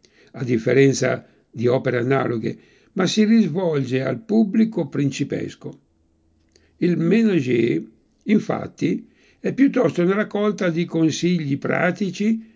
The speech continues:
che un anziano borghese parigino elargisce a piene mani alla sua giovanissima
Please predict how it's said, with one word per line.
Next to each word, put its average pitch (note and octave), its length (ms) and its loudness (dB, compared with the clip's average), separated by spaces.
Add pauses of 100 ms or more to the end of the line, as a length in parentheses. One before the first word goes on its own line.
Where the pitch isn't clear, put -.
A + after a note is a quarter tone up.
(140)
che G#3+ 140 0
un G3+ 220 2
anziano D#3+ 520 0
borghese C#3 640 2
parigino B2+ 680 -2
elargisce D#3 680 -2
a D3 60 -2
piene D3 340 -2
mani C#3+ 500 0 (480)
alla G#3 200 2
sua F#3 300 0
giovanissima E3+ 1160 0